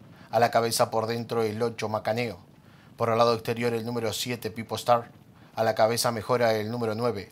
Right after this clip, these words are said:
Napoleón Bonaparte. Dos cuerpos y medio en el medio el número seis, Northstone.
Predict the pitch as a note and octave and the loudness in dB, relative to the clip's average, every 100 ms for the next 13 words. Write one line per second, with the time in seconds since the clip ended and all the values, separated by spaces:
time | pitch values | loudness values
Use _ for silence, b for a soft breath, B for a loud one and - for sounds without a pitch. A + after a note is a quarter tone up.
0 | - A2+ G#2+ G#2+ G#2+ A2 A#2 A#2 A2+ A2 | -10 -4 -2 0 -2 0 -2 0 2 6
1 | B2 - F2+ - B B B - A2 - | 6 4 -14 -20 B B B -6 -4 0
2 | A#2+ A#2+ A2+ A2+ A#2 A#2+ A#2 A2+ G#2+ A#2 | 0 0 -2 -2 -2 0 0 -2 -2 -4
3 | A#2+ A2+ A2 A#2+ A2+ - A#2+ A2+ - A2+ | -2 -2 -2 -2 -2 0 0 -2 -4 0
4 | A2 G#2 F#2+ B2 A#2+ | 0 0 -2 -2 -2